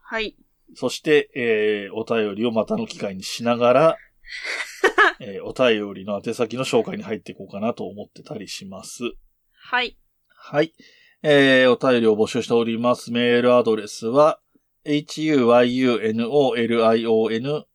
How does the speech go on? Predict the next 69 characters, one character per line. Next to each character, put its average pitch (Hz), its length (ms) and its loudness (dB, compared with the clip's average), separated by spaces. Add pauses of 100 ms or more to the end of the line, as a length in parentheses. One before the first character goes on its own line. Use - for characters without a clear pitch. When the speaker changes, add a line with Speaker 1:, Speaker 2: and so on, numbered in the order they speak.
(120)
Speaker 2:
ア 120 80 -4
ッ 117 140 -8
ト 113 100 0
マ 117 180 2
ー 98 60 -6
ク 143 340 -4
ジ 113 220 -6
ー 110 40 -4
メ 113 100 -2
ー 107 120 -2
ル 135 320 -2
ド 117 100 -6
ッ 107 60 -10
ト 107 120 -8
コ - 140 -10
ム 98 140 -12
で 113 160 0
す。 - 200 -20 (360)
Speaker 1:
は - 180 -10
い。 226 140 -10 (200)
Speaker 2:
え 98 840 -8
ー、 - 20 -20 (400)
公 123 560 -2
式、 - 480 -10 (300)
公 156 300 2
式 - 180 -8
も 151 80 -2
非 - 60 -14
公 143 120 2
式 - 140 -10
も 104 80 -12
な 120 100 0
い 113 80 -2
で 95 80 -14
す - 60 -20
け 107 100 -12
れ 95 60 -12
ど 95 80 -14
も、 101 80 -10
冬 127 260 -4
の 127 100 -4
ラ 120 140 4
イ 113 60 2
オ 110 60 0
ン - 20 -6
の 110 60 -6
サ 110 180 -2
イ 107 80 -4
ト 113 100 -2
が 107 100 -2
あ 107 60 0
り 107 80 0
ま 107 160 -2
し - 160 -16
て、 156 240 -2 (240)
<laughs> - 260 -2
こ 127 100 0
ち 139 120 -2
ら 127 100 4
の 120 120 0
ユ 120 240 2
ー 117 60 8
ア 117 80 8
ー 113 40 4
ル 117 80 2
エ 107 80 4
ル 101 100 -4
は、 123 140 4
Speaker 1:
は 147 140 0